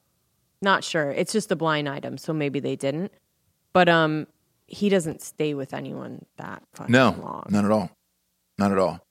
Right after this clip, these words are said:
Speaker 2: 'Cause even Clooney finally wised up and was just like, "All right, shit, dude, I'm fucking George Clooney. I gotta get married." You know? What do you have? Ki-, his first kid at sixty, I think. Perfect age. You know? Perfect age to really start spreading your seed is sixty.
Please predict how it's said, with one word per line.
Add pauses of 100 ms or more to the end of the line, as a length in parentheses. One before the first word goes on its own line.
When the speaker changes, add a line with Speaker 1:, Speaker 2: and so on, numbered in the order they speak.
(260)
Speaker 2:
'Cause
even
Clooney
finally
wised
up
and
was
just
like,
"All
right,
shit,
dude,
I'm
fucking
George
Clooney.
I
gotta
get
married." (560)
You
know? (420)
What
do
you
have?
Ki-,
his
first
kid
at
sixty,
I
think. (500)
Perfect
age. (840)
You
know? (720)
Perfect
age
to
really
start
spreading
your
seed
is
sixty.